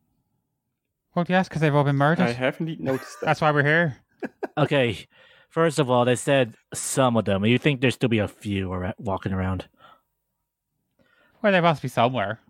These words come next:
Speaker 1: We've only walked in the front.
Speaker 2: Maybe this
Speaker 3: Yeah,
Speaker 2: is
Speaker 3: but
Speaker 2: actually a trap
Speaker 3: Yeah,
Speaker 2: to
Speaker 3: have you been around old
Speaker 2: get
Speaker 3: people?
Speaker 2: at
Speaker 3: They love
Speaker 2: people.
Speaker 3: walking around outside. It's all, like, they, all they do all day.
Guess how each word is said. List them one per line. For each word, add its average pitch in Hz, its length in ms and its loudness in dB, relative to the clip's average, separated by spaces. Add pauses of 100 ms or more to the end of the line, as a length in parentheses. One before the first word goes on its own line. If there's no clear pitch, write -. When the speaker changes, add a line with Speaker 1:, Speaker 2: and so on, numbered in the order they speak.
(120)
Speaker 1:
We've 156 140 -2
only 131 260 4
walked 123 280 2
in 147 100 0
the 139 60 -2
front. - 360 -4
Speaker 2:
Maybe 135 360 -2
this 120 120 -2
Speaker 3:
Yeah, 160 80 2
Speaker 2:
is 139 60 2
Speaker 3:
but 113 100 2
Speaker 2:
actually 120 260 -2
a 120 60 2
trap 120 520 -4
Speaker 3:
Yeah, 180 200 0
Speaker 2:
to 107 120 -4
Speaker 3:
have 214 140 0
you 202 80 2
been 180 140 -2
around 151 320 0
old 165 160 0
Speaker 2:
get - 60 -18
Speaker 3:
people? 175 180 0
Speaker 2:
at 151 60 -2
Speaker 3:
They 160 80 -2
love 156 200 0
Speaker 2:
people. 139 100 -2
Speaker 3:
walking 139 200 -2
around 120 280 0
outside. 110 380 -2
It's 110 100 -4
all, 151 80 -2
like, 151 180 -6
they, 151 100 -2
all 135 120 2
they 139 140 2
do 139 200 -2
all 101 140 -2
day. 92 280 -10